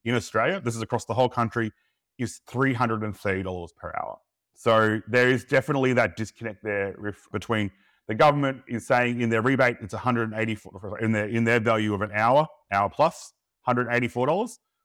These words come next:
We know that the average billings per hour is three hundred and thirty. If a G P is working with these probably, and I'm gonna say it, more complex patients that are needing an E, are they basically gonna be saying, "I, t-, I earn less because I spend more time with those patients"? Which is a real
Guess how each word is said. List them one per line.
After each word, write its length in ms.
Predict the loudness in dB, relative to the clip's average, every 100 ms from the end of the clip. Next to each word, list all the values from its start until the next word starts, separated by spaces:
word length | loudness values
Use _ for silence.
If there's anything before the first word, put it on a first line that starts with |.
| _
We 160 | 0 2
know 400 | 6 6 4 0 -6
that 160 | -8
the 100 | -4
average 420 | 2 2 2 -4 -2
billings 300 | 0 -2 -2
per 140 | -2
hour 280 | 0 2 0
is 180 | -4 -8
three 180 | -6 -2
hundred 240 | -2 -4
and 100 | -8
thirty. 380 | -2 0 0 -4 _ _ _ _ _
If 160 | -4 0
a 60 |
G 220 | -2 -2 -4
P 260 | -4 -2
is 240 | -2 -2 -10 -6
working 360 | -2 -2 -2 -2
with 120 | 2
these 160 | 0
probably, 300 | 0 -2 0
and 60 | 0
I'm 80 | 0
gonna 140 | 0
say 140 | -2 0
it, 60 |
more 120 | 0
complex 540 | 0 -2 -2 0 0 0
patients 460 | 0 0 -2 -6
that 120 | -2 0
are 60 |
needing 420 | 2 2 0 -2
an 100 | -4
E, 300 | -8 -10 -12 -16 _ _ 2
are 120 | 4
they 160 | 4
basically 340 | 4 2 2 0
gonna 140 | 0
be 80 | 0
saying, 220 | 0 0
"I, 160 | 0 0
t-, 120 | -2 2
I 180 | 2 4
earn 340 | 2 0 2
less 220 | 0 -2
because 240 | -8 -6 -4
I 80 |
spend 260 | -4 -2 -2
more 140 | -2
time 280 | -4 -4 -2
with 120 | -4
those 220 | -8 -14 -12
patients"? 480 | -12 -12 -20 _ _ _ _ _ _ _ -6
Which 200 | -4 -4
is 160 | -4
a 140 | -2 0
real 360 | 2 4 2